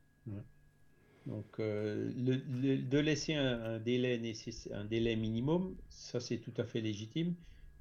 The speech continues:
Faut laisser à l'âme le temps de se détacher de son corps, hein. Alors, ça, ça peut de, par ailleurs poser un problème parce que on sait que dans certains cas, euh, le temps du dégagement, il est très, très long. Il est beaucoup plus long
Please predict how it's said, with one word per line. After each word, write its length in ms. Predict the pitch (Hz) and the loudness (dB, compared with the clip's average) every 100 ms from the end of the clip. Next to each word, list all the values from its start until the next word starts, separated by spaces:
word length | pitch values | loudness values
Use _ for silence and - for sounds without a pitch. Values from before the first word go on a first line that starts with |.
| - | -6
Faut 80 | 117 | 0
laisser 300 | 113 113 120 | 0 2 2
à 100 | 113 | 4
l'âme 420 | 113 117 143 156 | 4 6 4 4
le 140 | 120 - | 2 2
temps 180 | 123 | 0
de 60 | 131 | 0
se 120 | - | -2
détacher 460 | 113 110 110 107 113 | -4 -2 -2 -2 -4
de 80 | 110 | -4
son 160 | 127 | -6
corps, 320 | 113 117 95 - - - 92 | -2 -2 -2 -6 -20 -16 -12
hein. 120 | 90 - - - - - - | -12 -12 -20 -20 -20 -20 -6
Alors, 240 | 98 92 - | -2 -2 -4
ça, 240 | - 143 | -2 0
ça 120 | - | 2
peut 200 | 131 139 | 0 2
de, 140 | 127 127 | 2 0
par 280 | - 131 117 | -2 -2 2
ailleurs 340 | 120 131 120 | 4 4 2
poser 340 | - 110 104 107 | -2 -4 -2 -4
un 100 | 101 | -6
problème 540 | - 110 139 165 143 | -4 0 4 4 2
parce 180 | 117 - | -4 -6
que 80 | 117 - | -8 -8
on 140 | - 107 | -8 -6
sait 260 | - 127 | -2 -2
que 360 | 127 117 123 135 - - - - | 0 2 2 0 -6 -14 -14 -10
dans 220 | - 104 | -6 -6
certains 420 | - 95 - 98 95 | -4 -6 -6 -10 -6
cas, 400 | - 120 151 151 110 | 2 4 4 2 -4
euh, 240 | 101 98 98 | -8 -8 -8
le 120 | 107 | -8
temps 180 | - 113 | -2 -2
du 140 | 107 | -2
dégagement, 440 | 107 104 107 139 143 | -4 -2 -2 0 0
il 120 | 113 | -2
est 100 | 110 | -4
très, 220 | - 110 | -4 -4
très 200 | - 135 | -2 -2
long. 220 | 143 135 | 0 -2
Il 140 | 104 101 | -2 -2
est 400 | 101 101 98 98 | -4 -4 -4 -2
beaucoup 280 | 117 113 - | -2 -2 -4
plus 200 | 127 120 | -2 2
long 320 | 120 147 165 | 4 4 0